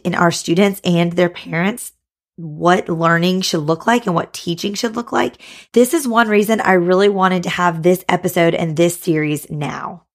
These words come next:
because this is a shift in pedagogy and teaching practice and learning style that is just so much easier if you start it at the beginning of the year and you kind of set a standard.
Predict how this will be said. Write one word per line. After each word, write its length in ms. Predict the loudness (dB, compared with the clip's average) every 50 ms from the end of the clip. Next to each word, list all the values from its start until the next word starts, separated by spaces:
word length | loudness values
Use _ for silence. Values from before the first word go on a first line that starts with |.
| _ _ _
because 260 | -4 0 0 0 2
this 240 | 2 2 2 2 0
is 140 | -4 -4 -2
a 40 | -2
shift 460 | -2 -2 0 0 0 0 0 -2 -6
in 140 | -8 -6 -2
pedagogy 680 | 0 2 2 4 4 4 4 4 4 2 -2 -4 -2
and 140 | -4 -6 -8
teaching 340 | -8 -8 -8 -8 -8 -8 -4
practice 440 | -4 -4 -4 -4 -4 -6 -6 -4 -6
and 180 | -8 -6 -4
learning 340 | -2 0 0 0 0 -2 -4
style 320 | -2 -2 0 2 2 2
that 140 | 2 0 0
is 120 | -2 -2 -4
just 180 | -6 -6 -2
so 120 | -2 -2 -2
much 220 | -2 -4 -6 -10 _ -8
easier 640 | -6 -4 -2 -2 -2 0 2 2 2 0 0 -4 -8 -16 -20 -20 -20 -20 _ 2
if 120 | 2 2
you 120 | 2 0 -2
start 500 | -2 -6 -10 -8 -2 2 2 2 4 4
it 260 | 2 2 0 -2 -6 _
at 100 | -6 -4 -2
the 60 | -4
beginning 440 | -4 -2 0 0 0 2 2 0 -2
of 100 | -2 -2
the 80 | 0
year 160 | 0 2 2
and 100 | 2 0
you 60 | -2 -4
kind 180 | -4 -4 -4
of 80 | -4 -6
set 320 | -10 -6 -2 -2 -2 -2
a 40 | -2
standard. 800 | -8 -12 -10 -8 -8 -6 -6 -6 -4 -2 -2 -2 -2 -4 -6